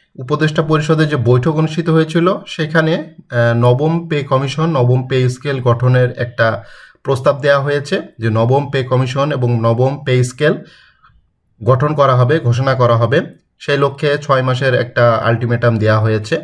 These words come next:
অর্থাৎ ছয় মাসের ভেতরে একজন সাবেক অর্থ সচিবের তত্ত্বাবধানে, আহ, রিপোর্ট পেশ করা হবে। তো এটার সাথে সাথেই, আহ, এর আগেও মর্গ ভাতার সময় ঠিক একই ঘটনা ঘটেছিল, এবারও সেই একই ঘটনা। সেটা হচ্ছে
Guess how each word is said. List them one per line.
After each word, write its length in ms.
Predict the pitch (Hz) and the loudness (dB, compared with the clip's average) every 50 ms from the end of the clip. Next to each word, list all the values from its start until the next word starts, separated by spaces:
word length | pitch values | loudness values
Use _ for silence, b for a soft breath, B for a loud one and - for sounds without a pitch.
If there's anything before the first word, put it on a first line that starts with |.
| - - B B B B B B B | -8 -18 B B B B B B B
অর্থাৎ 280 | - 113 113 123 120 123 | -6 -4 -2 -2 -2 -2
ছয় 200 | - - 147 151 | 0 0 2 2
মাসের 300 | 151 147 143 - 160 147 | 2 0 0 -2 -4 -2
ভেতরে 440 | 127 139 127 123 135 139 165 196 302 B B B B - | -2 -2 -2 0 0 0 0 0 -2 B B B B -4
একজন 520 | 113 120 120 113 123 127 127 123 - B B B B B B B B B | 0 0 0 2 2 4 4 2 2 B B B B B B B B B
সাবেক 400 | - - 131 131 135 143 143 - | -4 -2 0 0 0 -2 -2 -2
অর্থ 240 | 135 120 120 - 156 | -2 -2 -2 -2 -6
সচিবের 720 | 135 - 151 131 151 143 135 143 143 139 - - - _ _ _ _ _ _ | -4 -4 -6 -6 -6 -6 -2 0 0 0 -2 -4 -12 _ _ _ _ _ _
তত্ত্বাবধানে, 680 | - 120 123 - 127 120 123 120 117 117 120 123 143 190 - - - _ _ _ _ _ | -4 -4 0 0 0 2 4 4 4 4 4 2 0 -2 -4 -8 -18 _ _ _ _ _
আহ, 180 | - 107 110 107 | -4 0 0 2
রিপোর্ট 340 | 110 120 120 139 131 123 - | 2 0 0 0 -2 -2 0
পেশ 180 | 120 113 - | -2 -2 -2
করা 200 | - - 110 104 | -2 0 0 2
হবে। 200 | 98 95 87 82 76 - | 2 0 -2 -6 -10 -2
তো 220 | - 120 117 117 120 - | 2 2 2 2 0 0
এটার 440 | 156 165 170 170 196 185 185 180 - - - | 0 0 2 2 2 2 2 2 0 -4 -2
সাথে 300 | - 151 151 156 160 156 | -2 -2 0 0 -2 -2
সাথেই, 480 | 151 - - 127 127 - 113 101 107 - b b b b b b b b _ | -2 -4 -6 -6 -2 -2 -2 -2 -4 -10 b b b b b b b b _
আহ, 100 | 120 127 | 0 0
এর 240 | 131 131 170 180 170 | 2 4 2 2 4
আগেও 320 | 165 170 170 175 185 185 | 4 2 2 2 0 0
মর্গ 360 | 185 170 156 156 151 156 160 | 0 -2 -4 -6 -6 -6 -10
ভাতার 560 | 156 160 151 - - - - 587 - - - - | -10 -10 -6 0 0 0 0 0 -4 -14 -16 -16
সময় 380 | - - - 147 143 143 147 151 | -12 -8 -8 0 2 2 2 2
ঠিক 200 | 151 - 127 120 | 0 -8 -8 -6
একই 240 | 131 127 127 143 131 | -6 -6 -6 -10 -10
ঘটনা 340 | 135 135 123 135 139 135 127 | -10 -10 -10 -8 -8 -8 -4
ঘটেছিল, 400 | 127 123 131 123 - 147 147 160 | -4 -4 -4 -6 -10 -10 -8 -8
এবারও 360 | 143 123 113 120 120 117 117 | -6 -6 -4 -4 -6 -6 -6
সেই 180 | - - 117 | -10 -10 -10
একই 200 | 110 107 - 120 | -10 -8 -10 -8
ঘটনা। 340 | 110 110 107 117 120 139 156 - | -8 -8 -6 -4 -4 -4 -4 -6
সেটা 240 | - - 139 127 135 | -8 -12 -10 -6 -6
হচ্ছে 260 | 131 123 127 - 175 | -6 -6 -6 -8 -8